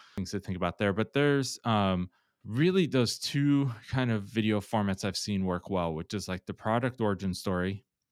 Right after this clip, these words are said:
I talked about a lot, and then a how-to, like, break down the product and say, "Hey, here's how you use it, why you would use it, when you use it."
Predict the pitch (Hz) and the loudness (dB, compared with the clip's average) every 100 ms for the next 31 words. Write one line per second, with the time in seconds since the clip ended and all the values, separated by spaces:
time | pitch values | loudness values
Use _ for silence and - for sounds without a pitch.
0 | _ - 90 95 92 95 92 87 87 92 | _ -10 -6 -4 -4 -6 -4 -2 -2 -2
1 | 98 95 87 87 101 85 - 78 - - | -2 -2 -2 -2 -4 -6 -6 -6 -8 -14
2 | - 85 - 101 98 104 98 90 - 90 | -10 -10 -2 -2 0 -2 0 -2 0 0
3 | 90 82 87 82 95 85 87 85 92 87 | 0 -4 -8 -6 -6 -4 -4 -4 -4 -4
4 | 92 87 85 85 87 85 87 82 82 80 | -6 -4 -4 -6 -8 -8 -6 -6 -6 -6
5 | 82 80 - 87 82 82 80 76 - 58 | -8 -8 -10 -6 -6 -6 -6 -8 -10 -14